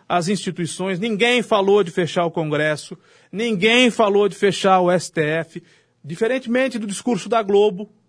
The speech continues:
né? Eu defendo a Globo por vezes aqui, mas, é, repórter, a dona Globo tem que entender que repórter reporta, comentarista comenta. Repórter não tem que abrir boletim dizendo que há pedidos dos manifestantes que são contra a democracia.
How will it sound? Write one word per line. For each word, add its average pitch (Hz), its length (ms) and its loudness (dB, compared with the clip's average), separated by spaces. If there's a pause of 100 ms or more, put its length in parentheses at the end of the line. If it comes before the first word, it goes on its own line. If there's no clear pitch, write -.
(180)
né? 190 260 -2
Eu 202 340 0
defendo 196 600 2
a 160 40 2
Globo 165 320 0
por 160 220 -2
vezes 139 400 0
aqui, 185 300 -6
mas, 208 280 -6 (320)
é, 147 140 -4
repórter, 196 720 0
a 139 80 -2
dona 180 260 -2
Globo 185 340 0
tem 233 160 -2
que 247 120 -6
entender 190 360 -2
que 208 120 -6
repórter 220 500 -2
reporta, 214 720 0 (340)
comentarista 214 760 -4
comenta. 220 680 -2 (300)
Repórter 226 560 0
não 320 140 -2
tem 233 180 0
que - 80 0
abrir 165 240 2
boletim 156 500 -2
dizendo 202 520 -2
que 196 320 -2 (220)
há 190 140 0
pedidos 196 720 2
dos 175 180 0
manifestantes 190 800 -2
que 233 140 -8
são 247 200 -2
contra 214 380 2
a - 20 2
democracia. 190 720 0